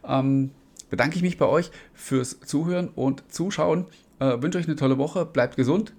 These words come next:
äh, genießt das schöne Wetter. Ich glaube, es soll auch in der kommenden Woche so bleiben. Und wir werden uns dann an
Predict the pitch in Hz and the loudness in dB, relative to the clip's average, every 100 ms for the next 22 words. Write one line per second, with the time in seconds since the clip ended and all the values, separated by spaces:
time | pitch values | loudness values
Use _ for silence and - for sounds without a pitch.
0 | - - 127 131 139 196 - - 117 - | -12 -4 -2 2 0 0 -6 -2 -2 0
1 | 143 160 151 180 135 120 123 139 135 127 | -2 0 -2 -2 -2 -4 -4 -4 -4 -4
2 | 135 120 143 160 143 135 135 131 113 135 | -4 -4 -4 -4 -2 -4 -6 -6 -2 0
3 | 185 202 - - - _ - 131 135 135 | 0 -4 -10 -20 -20 _ -2 2 4 2
4 | - - 117 147 127 123 127 120 - 101 | -4 -4 2 2 2 0 -2 -4 -2 -2
5 | 107 - - 165 180 | -2 -6 -8 -6 -6